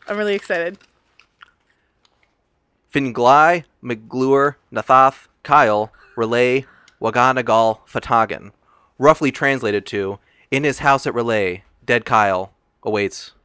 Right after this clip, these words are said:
Speaker 2: podcasting."
Speaker 1: And Kylie, uh, Kylie, <laughs> Kaylee just turned into a mouse. That's weird. <laughs> Mm.
Speaker 2: As you have possibly divined from our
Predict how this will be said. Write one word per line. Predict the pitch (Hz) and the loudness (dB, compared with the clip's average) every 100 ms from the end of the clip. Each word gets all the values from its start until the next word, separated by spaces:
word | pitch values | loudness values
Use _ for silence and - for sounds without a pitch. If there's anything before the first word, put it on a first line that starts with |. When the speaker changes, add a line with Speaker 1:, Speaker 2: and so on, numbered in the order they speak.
| - | -8
Speaker 2:
podcasting." | 107 95 90 90 90 90 _ _ - - | -6 -6 -12 -16 -18 -20 _ _ -20 -10
Speaker 1:
And | 208 | -10
Kylie, | - 220 277 254 | -4 -2 -2 -2
uh, | 247 - 240 | -2 -2 -6
Kylie, | - 196 190 202 | -6 -4 -4 -6
<laughs> | 311 277 | -6 -2
Kaylee | 247 302 311 | 0 2 0
just | 254 247 | 0 -2
turned | 254 240 | 0 -2
into | 240 214 | -2 -2
a | 180 | -2
mouse. | 190 226 170 - - | 0 0 -2 -8 -8
That's | 185 131 | -8 -6
weird. | 170 170 180 - - 403 - - | -8 -8 -8 -14 -20 -18 -16 -12
<laughs> | 240 262 381 - 330 - - - 381 - - - 392 - - _ _ _ _ _ _ _ _ - | -10 0 2 4 2 2 -6 -6 -10 -8 -12 -10 -12 -12 -20 _ _ _ _ _ _ _ _ -18
Mm. | 185 214 196 180 175 _ _ _ _ - - - - - _ _ - | -12 -10 -10 -12 -16 _ _ _ _ -20 -18 -18 -20 -20 _ _ -4
Speaker 2:
As | 147 151 | -2 2
you | 165 | 4
have | 139 127 - | 4 2 -8
possibly | - 165 165 147 131 | 2 4 4 -4 -6
divined | 117 131 127 120 110 104 | -4 0 2 2 0 -6
from | 120 110 | -4 -2
our | 104 101 98 98 | 0 0 -2 -4